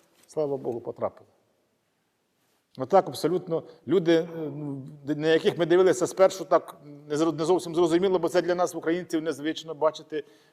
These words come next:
е, всіх у хіджабах, скажімо так. Е, ці люди виявилися добрими, хорошими людьми, які покинули свої сумки, своїх дітей, прибігли, розпитали, помогли, підказали, по-,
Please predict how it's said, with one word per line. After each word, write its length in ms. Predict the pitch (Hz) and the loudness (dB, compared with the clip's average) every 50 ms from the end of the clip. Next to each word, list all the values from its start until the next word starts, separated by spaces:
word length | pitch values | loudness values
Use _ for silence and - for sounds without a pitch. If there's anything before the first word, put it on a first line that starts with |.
| _ - | _ -8
е, 80 | 147 135 | -6 -6
всіх 480 | 135 131 110 - - 160 165 - - - 135 127 127 | -6 -8 -12 -10 -6 -6 -6 -6 -8 -12 -18 -18 -18
у 40 | 127 | -16
хіджабах, 500 | - - 131 110 123 139 143 143 156 160 | -14 -14 -10 -4 0 0 0 0 -2 -8
скажімо 400 | - - 156 143 127 143 135 135 131 | -8 -8 -8 -8 -8 -8 -12 -10 -8
так. 200 | - 165 160 - _ _ _ _ - - _ _ _ - - - - | -6 -6 -6 -8 _ _ _ _ -18 -18 _ _ _ -20 -20 -20 -20
Е, 180 | - 69 69 71 71 - _ _ _ 123 117 110 104 _ _ _ _ _ _ 113 123 127 127 _ _ | -20 -20 -20 -20 -20 -20 _ _ _ _ _ _ _ _ _ _ _ _ _ -20 -20 -20 -20 _ _
ці 200 | - - 147 147 | -8 -6 -4 -4
люди 280 | 135 160 208 185 175 160 | 0 2 2 4 4 4
виявилися 560 | 156 180 180 175 165 165 160 151 160 160 151 | 4 4 4 4 4 4 2 0 0 -2 0
добрими, 400 | 139 170 185 175 - 156 156 139 | 2 2 2 4 2 0 0 0
хорошими 440 | - 135 156 170 147 - 151 143 143 | 0 2 2 2 0 -2 -6 -6 -6
людьми, 320 | 151 147 139 139 135 120 | -6 -6 -6 -8 -8 -8
які 320 | 101 110 117 - - 160 | -8 -10 -10 -4 -2 -2
покинули 680 | 143 - - - - 147 - - 185 170 151 139 139 131 | -2 -2 -4 -4 -2 -2 4 4 4 4 6 2 0 -2
свої 300 | - - 135 127 127 113 | -4 -8 -10 -10 -10 -6
сумки, 380 | - - 220 214 - - 151 | -4 -4 -4 -2 -4 -6 -8
своїх 220 | 120 143 143 131 123 | -8 -8 -8 -8 -6
дітей, 240 | 131 139 185 190 | -2 0 0 0
прибігли, 460 | 180 185 180 175 160 185 165 156 160 - - - - - | 0 0 0 0 0 -2 -2 0 -2 -2 -4 -8 -10 -2
розпитали, 680 | 127 143 139 - - 143 - - 190 196 190 180 170 - - - - _ _ | 0 0 0 0 -4 -2 4 6 6 8 6 4 0 -4 -8 -16 -20 _ _
помогли, 420 | - 143 143 147 139 143 175 190 | 2 2 2 2 2 4 4 2
підказали, 600 | 180 - 127 - - 123 113 135 175 180 170 147 - | 2 0 -4 -4 -2 0 2 4 4 4 4 2 0
по-, 200 | - 135 - | -2 -6 -8